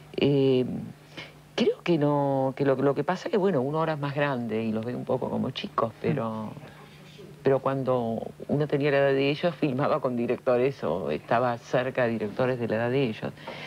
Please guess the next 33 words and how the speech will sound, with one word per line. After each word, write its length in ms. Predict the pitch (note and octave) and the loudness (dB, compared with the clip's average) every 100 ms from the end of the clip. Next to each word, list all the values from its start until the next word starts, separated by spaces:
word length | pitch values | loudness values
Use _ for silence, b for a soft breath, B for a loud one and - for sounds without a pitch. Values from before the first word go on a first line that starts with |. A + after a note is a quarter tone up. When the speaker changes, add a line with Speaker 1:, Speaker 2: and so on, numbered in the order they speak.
| B B | B B
Speaker 1:
Y 140 | - A3 | 0 4
no 140 | B3+ | 4
hay, 100 | G#3+ | 4
no 480 | F3 C#3+ C#3+ D3 D#3+ | 0 0 0 2 0
hay 280 | F3 D#3+ C3+ | 0 0 0
en 120 | C3 | 0
ese 180 | D3 C#3+ | -2 -4
sentido 420 | C3 A#2+ C3+ C#3 | -4 -2 0 0
mucha 240 | C3 C#3 | 0 0
diferencia. 640 | C3 B2+ E3 D3+ B2+ - B2+ | 0 2 2 2 0 0 -2
Posiblemente 720 | D3+ C#3+ F#3 G3+ A3+ A#3 A3+ B B B B B - | -2 -2 0 2 2 0 -2 B B B B B 0
la 80 | D#3+ | 2
diferencia 400 | F3 F#3+ A3+ A#3+ | 2 0 0 0
mayor 520 | G3 E3 - G3 G#3 | 0 0 2 2 2
que 80 | G3 | -2
yo 160 | F#3 D#3+ | -4 -8
siento 640 | - D#3+ E3+ F3+ E3 D3 | -6 0 0 0 0 -2
con, 280 | A#2+ A#2+ A2+ A#2 - - - | -2 -4 -6 -10 -12 -14 -12
con 180 | - B2+ | -4 -2
este 220 | D3 - E3+ | -2 0 0
grupo 460 | E3 C#3+ C#3+ D#3+ | 0 -2 0 2
es 100 | C#3 C#3 | 2 0
que 260 | C3 B2+ A#2 B B B B | -2 -2 -4 B B B B
yo 140 | - C#3+ | -2 0
pertenezco 420 | C#3 C3+ D3+ C#3 | 0 0 0 -2
a 20 | |
una 100 | C#3+ | -2
generación 540 | C#3+ C#3+ C#3+ D3+ E3 | 0 2 0 0 0
en 140 | E3+ D#3 | 0 0
que 300 | C3 B2+ B2 | 0 0 0
estábamos 540 | - A#2+ - D3 D3+ D3 | -2 -2 -2 0 0 0
muy 320 | F3 G3+ G3+ | 2 2 0
presionados 720 | G3 D#3+ D3 D3+ C#3+ D3 D#3 | -2 -6 -4 -2 0 0 -2